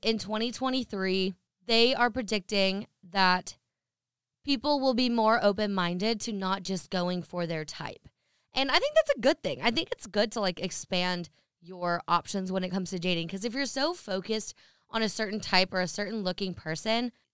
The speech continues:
you're limiting yourself. So, like, why would you limit yourself in something? You could meet somebody that's just as great, if not better, and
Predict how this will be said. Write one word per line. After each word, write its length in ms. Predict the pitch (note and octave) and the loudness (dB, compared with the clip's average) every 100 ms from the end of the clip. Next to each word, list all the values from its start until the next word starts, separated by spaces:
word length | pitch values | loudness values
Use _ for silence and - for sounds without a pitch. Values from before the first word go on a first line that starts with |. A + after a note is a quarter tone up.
| _ | _
you're 220 | B3+ D4+ | -10 -4
limiting 420 | D#4 C#4 F4 A3+ D3 | -2 2 2 0 -2
yourself. 500 | C3+ - - G3 - | -10 -16 -16 -16 -14
So, 160 | - | -4
like, 200 | D#4 D4+ _ _ _ | -4 -4 _ _ _
why 180 | - C#4+ | 2 2
would 180 | E4 D#4 | 2 -4
you 120 | D#4+ | -6
limit 240 | C4 B3+ A#3+ | -6 -6 -6
yourself 560 | G#3+ - F#3+ F#3 F3+ | -6 -2 0 0 -4
in 180 | - G#3 | -10 -8
something? 600 | G3+ G3 F#3 F#3+ F3+ F#3 - _ _ _ | -4 -6 -2 -2 -2 -6 -14 _ _ _
You 240 | G3+ G3+ B3+ | -14 -10 -6
could 140 | C#4+ | -4
meet 180 | C#4 A#3 | -4 -4
somebody 340 | A#3+ A3+ A3 | -2 0 0
that's 280 | G#3 F#3 - _ F3 | 0 -2 -4 _ -10
just 280 | - A#3+ - | -4 -2 -2
as 140 | A3+ | -8
great, 380 | - F#3+ F#3 E3+ | -2 2 2 0
if 160 | G#3+ G#3 | -6 -4
not 340 | G#3+ G#3 E3 | -4 -4 -4
better, 460 | F3 G3 E3+ C#3+ E3 _ _ _ _ _ | 0 2 2 -2 -6 _ _ _ _ _
and 420 | G#3 G3 F#3+ F#3 | 2 2 2 -2